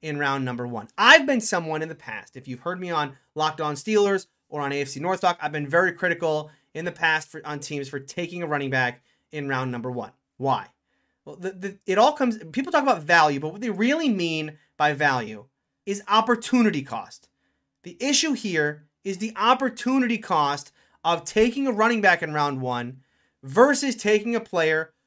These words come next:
who will either be with your team for longer or be more impactful to the wins and losses of your team, or potentially even both, right? That's the issue with taking a running back. Running backs, first of all, you talk about Najee Harris,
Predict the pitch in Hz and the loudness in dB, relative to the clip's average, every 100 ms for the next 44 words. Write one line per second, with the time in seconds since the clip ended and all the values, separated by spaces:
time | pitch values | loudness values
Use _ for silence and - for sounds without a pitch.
0 | _ _ 214 226 220 220 269 302 190 131 | _ _ 2 4 4 2 2 2 2 0
1 | 127 - _ 143 190 226 185 285 294 233 | -2 -8 _ -2 2 4 2 0 0 2
2 | 220 214 - 190 185 190 - _ _ 175 | 2 2 -2 -4 -4 -8 -14 _ _ -4
3 | 165 226 339 254 123 117 - _ _ - | 0 4 4 4 -2 -6 -12 _ _ -2
4 | 277 240 156 156 156 _ _ - 143 247 | 4 6 4 2 -4 _ _ -8 0 4
5 | 214 202 208 190 175 - 220 233 - 139 | 6 6 4 0 -8 0 0 0 -2 -6
6 | 120 131 _ _ _ _ - 190 180 156 | -6 -8 _ _ _ _ -4 0 0 -2
7 | 156 156 135 120 117 117 113 _ _ - | -4 -2 -4 -4 -6 -10 -12 _ _ -14
8 | 120 135 151 185 127 120 135 131 151 131 | -10 -8 -6 -6 -6 -8 -8 -8 -6 -8
9 | 117 123 135 135 226 113 113 - _ _ | -8 -8 -6 2 4 2 -4 -20 _ _
10 | _ _ _ 120 135 135 190 262 - 214 | _ _ _ -8 -6 2 2 2 -2 -4
11 | 180 - 170 156 139 139 175 202 208 113 | -4 -4 -6 -6 -8 -6 -6 -4 -4 -6
12 | - - 120 185 254 175 170 - 208 208 | -14 -10 -2 0 4 4 4 2 0 0
13 | 156 139 180 180 185 151 165 170 156 143 | -2 0 0 2 0 4 4 4 0 2
14 | 226 135 135 | 4 4 0